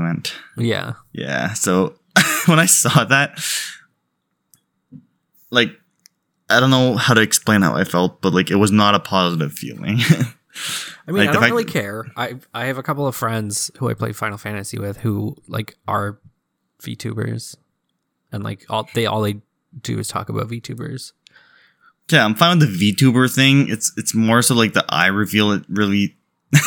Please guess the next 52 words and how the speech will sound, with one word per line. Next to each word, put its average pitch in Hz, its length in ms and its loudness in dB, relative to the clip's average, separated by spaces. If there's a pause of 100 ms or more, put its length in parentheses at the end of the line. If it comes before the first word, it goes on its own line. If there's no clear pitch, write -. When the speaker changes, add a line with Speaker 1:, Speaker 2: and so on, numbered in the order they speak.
(200)
Speaker 1:
I 156 100 6
find 127 200 2
it - 40 -2
hilarious, 110 500 4
and, 117 120 2
like, 107 180 2 (360)
the 123 100 2
janky 117 540 2
ass 104 280 2
movements 98 580 2
too 104 260 6
of 82 120 0
the, 87 420 0
Speaker 2:
<laughs> - 100 -20
Speaker 1:
the, 113 80 0
the 110 140 -4
V 110 240 4
tuber 113 360 2
on 110 180 4
screen. 101 440 2 (220)
That's 123 160 2
where, 131 200 4
like, 104 280 0
all 107 80 2
the 104 100 4
memes 101 200 4
are 92 40 2
coming 98 300 0
from. 90 160 -4
Like, 90 140 -2
everyone's 98 320 2
just, 90 140 -4
like, 92 140 -2 (480)
imitating 95 460 2
the 90 60 2
movements 90 540 0
and, 78 100 -2
like, 82 120 -6
doing 87 140 -2
their 85 140 -2
own 85 140 -2
shit 87 200 -6
with 87 180 -6
it. 101 120 0
Speaker 2:
Well, 190 200 0
it 196 140 0
is 302 200 -2
very 185 240 0
weird. 113 580 -2
It's 120 180 -4
very, 147 260 0
like, 151 460 -4